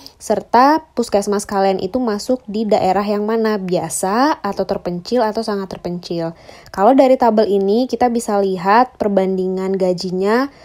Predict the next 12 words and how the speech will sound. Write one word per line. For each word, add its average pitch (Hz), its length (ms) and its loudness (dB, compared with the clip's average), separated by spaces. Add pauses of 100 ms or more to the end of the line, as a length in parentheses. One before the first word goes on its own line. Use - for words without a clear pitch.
(160)
tentu 196 240 2
yang 247 160 4
lebih 208 240 2
besar 226 560 2
adalah 190 480 2
yang 208 240 2
sangat 202 400 -2
terpencil. 196 720 0 (320)
Cuman 190 380 0
resikonya 220 560 2
juga 196 240 0
besar, 202 500 4